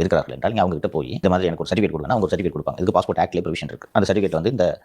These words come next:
நபர் போட்டோ ஒட்டுனதுல, இந்த நபர் எனக்கு, எனக்கு சில பல ஆண்டுகளாக தெரியும், ஒரு அஞ்சு வருஷமா ஒரே அட்ரஸ்ல குடியிருக்கிறாரு, ஒரு நல்லவர், இவர் மேல கேஸ் எதுவும் இல்லைன்ட்டு அந்த ஐ பி எஸ் அதிகாரியோ, ஐ ஏ எஸ் அதிகாரியோ ஒரு சர்டிஃபிகேட் போட்டு சீல் போட்டு கொடுத்துட்டாருன்னா, போலீஸ் வெரிஃபிகேஷனே இல்லாம பாஸ்போர்ட் will be issued. நார்மலா எல்லாருக்கும் போலீஸ் வெரிஃபிகேஷன் பண்ணி கேஸ் இருக்கா, வாரண்ட் இருக்கான்றதெல்லாம் பார்த்துட்டு தான் தருவாங்க. இந்த சர்டிஃபிகேட் இருந்துச்சுன்னா they will not verify anything.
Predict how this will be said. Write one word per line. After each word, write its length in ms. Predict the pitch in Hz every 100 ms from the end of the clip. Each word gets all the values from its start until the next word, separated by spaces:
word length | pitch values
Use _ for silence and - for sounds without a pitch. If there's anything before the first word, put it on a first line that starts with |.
| -
நபர் 180 | 87 92 -
போட்டோ 140 | 113 92
ஒட்டுனதுல, 300 | 73 69 -
இந்த 80 | 98 87
நபர் 140 | 107
எனக்கு, 160 | 82 107 - _
எனக்கு 160 | 127 104
சில 80 | 101
பல 80 | 87
ஆண்டுகளாக 300 | 87 85 80 -
தெரியும், 180 | 76 123
ஒரு 60 | 98
அஞ்சு 120 | 104
வருஷமா 160 | 87 92
ஒரே 80 | 90
அட்ரஸ்ல 240 | 92 - 82
குடியிருக்கிறாரு, 380 | 80 82 - - -
ஒரு 60 | 101
நல்லவர், 240 | 90 90 69
இவர் 100 | 80 80
மேல 120 | 85
கேஸ் 140 | 92 78
எதுவும் 140 | 78
இல்லைன்ட்டு 240 | 71 65 64
அந்த 100 | 80 - 87
ஐ 20 |
பி 60 | 101
எஸ் 80 | 82
அதிகாரியோ, 240 | 80 76 98
ஐ 20 | 92
ஏ 20 | 92
எஸ் 60 |
அதிகாரியோ 240 | 80 71 95
ஒரு 60 | 87
சர்டிஃபிகேட் 240 | 87 87
போட்டு 160 | 76 -
சீல் 120 | 98 85
போட்டு 140 | -
கொடுத்துட்டாருன்னா, 400 | 85 - - 120 - - - _ 127
போலீஸ் 200 | 139 -
வெரிஃபிகேஷனே 420 | 110 135 123 135 123
இல்லாம 260 | 127 139 110
பாஸ்போர்ட் 220 | - 95 82
will 60 |
be 40 | 78
issued. 140 | - - -
நார்மலா 260 | 110 117 110
எல்லாருக்கும் 300 | 104 104 170 110
போலீஸ் 160 | 107
வெரிஃபிகேஷன் 280 | 90 90 90
பண்ணி 120 | 92 101
கேஸ் 140 | 95 80
இருக்கா, 160 | 87 87
வாரண்ட் 160 | 87 80
இருக்கான்றதெல்லாம் 360 | 82 82 90
பார்த்துட்டு 200 | 80 76
தான் 80 | 85
தருவாங்க. 200 | - 165
இந்த 100 | 131 113
சர்டிஃபிகேட் 240 | 147 117
இருந்துச்சுன்னா 220 | 98 131
they 60 | 107
will 60 | 110
not 80 | - _
verify 160 | 107 117
anything. 180 | 85 -